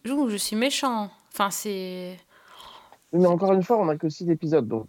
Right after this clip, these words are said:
Speaker 2: effectivement,
Speaker 1: Oui.
Speaker 2: on va à la, on va à l'efficacité, à la rapidité. Mais Odile Villemain, moi, je trouve qu'elle le fait super bien et,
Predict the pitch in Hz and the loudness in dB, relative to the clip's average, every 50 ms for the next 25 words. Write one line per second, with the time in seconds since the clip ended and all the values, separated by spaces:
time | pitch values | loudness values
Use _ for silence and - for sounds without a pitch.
0 | - - - - 139 139 - 190 143 139 160 175 190 190 - _ - - - - | -14 -16 -8 -8 -6 -4 0 0 0 0 2 0 0 0 -2 _ -20 -20 -20 -20
1 | _ _ - 127 127 123 131 156 170 190 190 165 131 120 113 - - 117 117 127 | _ _ -2 0 2 4 4 4 4 6 4 4 2 0 -2 -4 -8 -10 -6 -4
2 | 139 147 151 123 120 113 120 135 - 123 110 - 123 - 165 170 156 139 123 120 | -2 0 0 0 -2 -4 -8 -8 -8 -8 -8 -8 -10 -4 -2 0 2 2 0 0
3 | 120 117 123 127 127 113 - 113 - - _ - - - _ - - 117 120 123 | -2 -4 -4 -6 -6 -6 -4 -6 -6 -6 _ -20 -20 -20 _ -4 0 2 2 2
4 | 131 151 135 123 120 127 165 170 156 113 101 110 107 - 147 143 139 - 110 85 | 2 0 -2 -2 -2 0 2 2 2 2 0 -2 -4 -4 -4 -4 0 2 2 2
5 | 71 - - - - _ _ _ _ _ _ - - 117 120 120 113 127 120 113 | 2 0 -2 -4 -6 _ _ _ _ _ _ 0 4 4 4 4 4 2 -2 0
6 | - 135 127 135 135 120 123 139 151 160 170 175 170 120 - 104 107 104 | 0 0 2 4 4 4 4 2 2 2 2 2 0 0 0 2 2 2